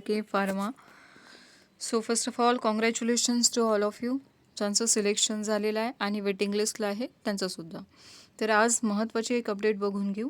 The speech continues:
की डीव्ही करता तुम्हाला कुठली कुठली कागदपत्रे इम्पॉर्टंट आहे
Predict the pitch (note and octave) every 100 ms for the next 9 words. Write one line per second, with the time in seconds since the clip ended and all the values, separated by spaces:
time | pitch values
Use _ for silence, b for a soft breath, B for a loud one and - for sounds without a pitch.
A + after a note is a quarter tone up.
0 | - - A3+ G3+ G3 A3 A3+ A#3 A3+ A3+
1 | G#3+ G#3+ A3 G#3 G#3+ G#3 G#3+ A3+ A3+ F#3+
2 | G3+ G#3+ G#3+ G#3 A3 F#3+ F#3 G3+ G3+ A3
3 | A3 G#3 G3+